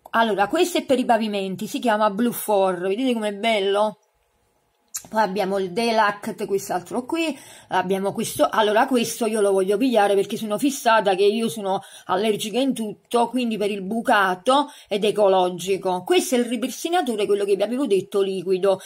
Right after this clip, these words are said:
che voi lo spruzzate e pulite tutti i mobili. Dice che la polvere non si fa, è una cosa esagerata, eh, sui mobili, sui mobili.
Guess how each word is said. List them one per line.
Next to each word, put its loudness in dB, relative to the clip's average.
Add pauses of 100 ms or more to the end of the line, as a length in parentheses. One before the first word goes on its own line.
(140)
che -2
voi 0
lo 2
spruzzate -4
e -2
pulite -6
tutti -14
i -10
mobili. -6
Dice -8
che -6
la 0
polvere 0
non -2
si -4
fa, 2 (360)
è -6
una -2
cosa -2
esagerata, 0 (220)
eh, -6
sui -4
mobili, -4
sui -6
mobili. -2